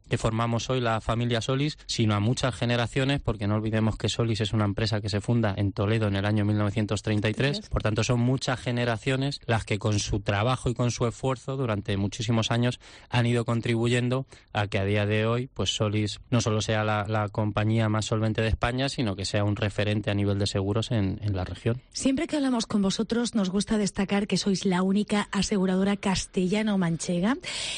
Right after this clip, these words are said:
Speaker 2: Este plus de cercanía, de estar a nuestro lado a través de esa red de ochenta oficinas, pues seguramente es otro de los motivos por el que contéis con una de las tasas de permanencia más altas del mercado. Eso significa que los clientes no se van, que llegan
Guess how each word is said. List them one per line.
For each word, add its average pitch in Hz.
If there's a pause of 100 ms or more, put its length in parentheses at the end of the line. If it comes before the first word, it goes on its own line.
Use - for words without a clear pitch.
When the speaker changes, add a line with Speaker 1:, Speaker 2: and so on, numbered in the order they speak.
(100)
Speaker 2:
Este 240
plus 294
de 220
cercanía, 208
de 226
estar 214
a 226
nuestro 214
lado 208
a 220
través 202
de 208
esa 196
red 202
de 202
ochenta 208
oficinas, 214
pues -
seguramente 269
es 277
otro 285
de 277
los 214
motivos 247
por 226
el 220
que 226
contéis 220
con 294
una 294
de 294
las 226
tasas 240
de 226
permanencia 226
más 208
altas 226
del 208
mercado. 190
Eso 202
significa 254
que 240
los 208
clientes 240 (320)
no 226
se 254
van, 262 (220)
que 190
llegan 233